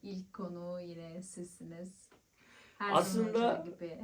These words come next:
Speaker 1: <laughs>
Speaker 2: aynen. Aslında kanalın, e, sahibi de benim arkadaşlar. Biliyorsunuz ben matematik öğretmeniyim. Bir yandan da böyle hobim olan futbol, sevgim olan futbol, tutkum olan futbol hakkında da, e, böyle bir, e,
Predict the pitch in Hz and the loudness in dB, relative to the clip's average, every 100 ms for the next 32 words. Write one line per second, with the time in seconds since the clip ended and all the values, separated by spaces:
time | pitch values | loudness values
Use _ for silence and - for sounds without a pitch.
0 | 214 - - 180 208 170 156 196 233 226 | -4 -4 6 10 10 10 10 10 10 8
1 | 240 240 - - 190 220 226 226 - 185 | 8 8 4 6 8 10 8 8 6 6
2 | 180 180 180 190 190 185 160 151 147 151 | 8 10 12 12 12 12 12 8 8 8
3 | 139 143 185 180 185 180 165 170 165 156 | 6 4 8 10 10 8 6 4 4 2
4 | 160 170 175 165 151 143 143 180 185 - | 2 4 6 4 4 2 4 2 -2 -8
5 | - - - - 175 175 175 165 165 160 | -20 -20 -20 0 10 10 10 6 4 4
6 | 170 170 147 160 165 170 - 151 139 135 | 6 6 6 4 2 -2 2 6 6 4
7 | 175 - 151 147 156 156 160 151 139 - | -2 0 2 4 4 4 6 4 4 0
8 | 147 135 - 156 151 139 185 156 143 135 | 0 0 -4 0 2 2 -2 2 4 4
9 | 151 139 143 175 185 - - _ - 165 | 2 2 4 4 2 -6 -20 _ 0 6
10 | 160 156 180 180 175 170 175 180 - - | 8 10 12 12 10 8 8 8 6 -2
11 | - - - 196 160 156 - | -12 -16 -2 2 6 6 6